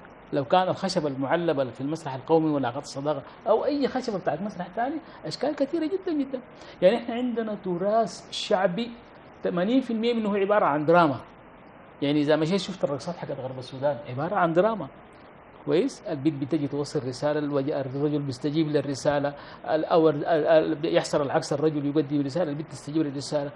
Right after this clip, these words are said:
بيجي تاني طرف داخل، في صراع بيحصل. كويس؟ كله في شكل جميل جدًا جدًا. عندنا فرصة كبيرة جدًا، عندنا م-، تراث سر غني جدًا جدًا، نستطيع إنه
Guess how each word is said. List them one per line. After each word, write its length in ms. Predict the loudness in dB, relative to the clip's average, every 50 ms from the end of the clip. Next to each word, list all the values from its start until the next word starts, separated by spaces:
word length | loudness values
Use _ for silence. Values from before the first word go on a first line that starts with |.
| -12 -10 -6
بيجي 200 | -4 -2 -2 0
تاني 320 | 4 6 8 8 8 6 4 4
طرف 280 | 4 4 4 2 2
داخل، 300 | 4 4 4 2 0 -2 -4 -6 -10 -8
في 120 | -6 -4
صراع 320 | 0 2 6 8 10 10 10
بيحصل. 340 | 8 4 0 -2 -4 -4 -6 -6 -12 -20 -20 -20 -20 -20 -20 -20 -20 -16 -6 -2
كويس؟ 280 | 0 2 2 0 -2 -10 -4 0
كله 280 | 2 2 4 4 2 2
في 160 | 2 -2 -2
شكل 360 | -2 -2 -2 0 0 0 2
جميل 280 | 2 2 2 2 2 2
جدًا 200 | 0 0 0 0
جدًا. 320 | -2 -2 -2 -2 -4 -4
عندنا 280 | -2 -2 -2 0 0 0
فرصة 460 | 0 0 -4 -4 -2 2 2 2 2 0 -4 -8 4 6
كبيرة 340 | 6 6 8 6 2 2 2
جدًا، 360 | 0 -2 -2 0 0 0 0 -2 -4 -10 -6
عندنا 280 | -6 2 4 4 4 4
م-، 100 | 2 -4 -10 -12 -16 -20 -20 -10 -6
تراث 480 | -4 -2 -2 0 2 2 4 2 2 0 -4 -8 -14 -12
سر 500 | -12 -10 4 12 12 12 12 12 12 6 -2 -8 -18 -20 -20 -20 -20 -20 -20 -20 -20 -20 -20 -16 -10 -6
غني 460 | -4 0 4 8 8 8 8 8 6
جدًا 280 | 4 2 -2 -4 -4 -2
جدًا، 280 | -2 -2 0 2 2 2
نستطيع 520 | 2 -2 -4 -4 -6 -4 -2 -2 -2 -2
إنه 200 | -2 -2 -2